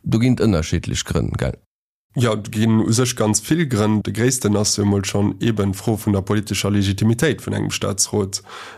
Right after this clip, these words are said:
Speaker 2: Member vom Staatsrat sind eben nicht vom Volk gewählt. Genau lo haben wir ja eine Diskussion über die Nominationsprozedur von den Membern beim Staatsrat, die teilweise auch intransparent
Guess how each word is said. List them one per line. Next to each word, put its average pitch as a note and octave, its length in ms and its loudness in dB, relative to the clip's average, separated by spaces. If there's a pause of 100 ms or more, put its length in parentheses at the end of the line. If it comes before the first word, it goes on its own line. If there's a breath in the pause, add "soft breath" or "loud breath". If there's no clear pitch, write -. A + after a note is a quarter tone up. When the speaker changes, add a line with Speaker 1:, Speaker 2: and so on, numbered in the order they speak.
(120)
Speaker 2:
Member B2 400 2
vom G#2 220 -2
Staatsrat G#2 640 -2
sind G2 400 2
eben G2 340 2
nicht A#2+ 180 2
vom F#2+ 200 -4
Volk F#2+ 320 -4
gewählt. B2 640 0 (440)
Genau G#2 280 2
lo A2 420 2
haben C#3+ 120 4
wir B2 100 4
ja G2+ 240 -2
eine G2 120 0
Diskussion G2+ 600 0
über G2 360 -2
die - 680 -10
Nominationsprozedur G#2+ 1400 2
von A#2+ 300 2
den G2+ 120 2
Membern G2 340 0
beim G2 180 0
Staatsrat, G2 800 -2
die F#2+ 380 2
teilweise G2+ 460 0
auch - 340 -10
intransparent G2 1080 -2